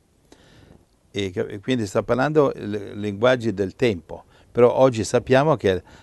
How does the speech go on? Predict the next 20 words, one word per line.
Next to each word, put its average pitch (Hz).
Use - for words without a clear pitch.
la 95
spada 110
oggi 123
è -
rappresentata 104
da 98
missili 90
atomici, 104
da, 92
dai 87
drones, 95
da, 87
da, 85
dalle 90
bombe. 95
Quindi 104
bisogna 98
fare 127
alcuni 107
ragguagli. 90